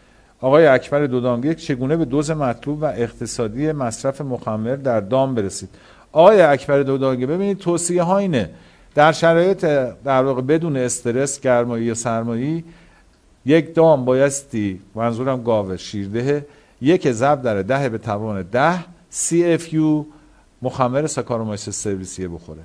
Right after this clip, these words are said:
وقتی این استرس ایجاد می‌شه، دو ضرب در ده به توان ده، بنابراین دوز دو برابر می‌شه. دیگه این عدد رو شما ملاک قرار بدین،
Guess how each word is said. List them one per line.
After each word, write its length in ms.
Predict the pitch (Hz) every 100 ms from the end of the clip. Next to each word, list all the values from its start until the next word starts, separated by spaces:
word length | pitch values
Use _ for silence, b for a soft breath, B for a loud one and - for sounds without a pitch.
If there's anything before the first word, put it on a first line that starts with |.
| -
وقتی 280 | 139 160 214
این 260 | 208 185 190
استرس 720 | 135 - - 131 165 - - b b b -
ایجاد 440 | 117 113 120 117
می‌شه، 340 | 117 113 165 185
دو 480 | 156 131 220 170
ضرب 320 | 123 120 113 104
در 140 | 107
ده 300 | 101 107 104
به 100 | 101
توان 440 | 101 98 98 98
ده، 260 | 87 95 85 - b b b b
بنابراین 460 | 127 139 156 175 196 -
دوز 240 | 160 196 160
دو 140 | 165
برابر 440 | 143 131 120 120 101
می‌شه. 260 | 90 - b b b b -
دیگه 420 | 160 214 190 -
این 240 | 196 214 - -
عدد 460 | 160 170 196 190
رو 100 | 180
شما 240 | 156 135 131
ملاک 360 | 120 113 107
قرار 280 | 117 110 107
بدین، 300 | 101 92